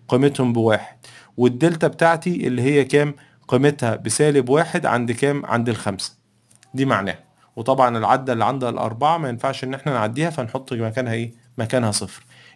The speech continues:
يبقى ده السيكونس الأولاني بتاع الإكت-، الإكت-، ال-، ال x of n.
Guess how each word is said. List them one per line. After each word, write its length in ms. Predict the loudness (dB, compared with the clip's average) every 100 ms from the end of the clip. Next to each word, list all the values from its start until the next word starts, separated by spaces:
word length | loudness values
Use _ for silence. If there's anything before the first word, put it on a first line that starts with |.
| -2
يبقى 220 | 0 2
ده 60 | 2
السيكونس 540 | 0 -2 -2 -4 -4
الأولاني 500 | -4 -2 0 -2 -2
بتاع 240 | -4 -4
الإكت-، 420 | -4 -6 -12 -16 -8
الإكت-، 480 | -4 -2 -4 -8 -8
ال-، 680 | -6 -4 -6 -4 -4 -4 -2
ال 100 | -2
x 40 |
of 360 | -2 -4 -6
n. 40 | -8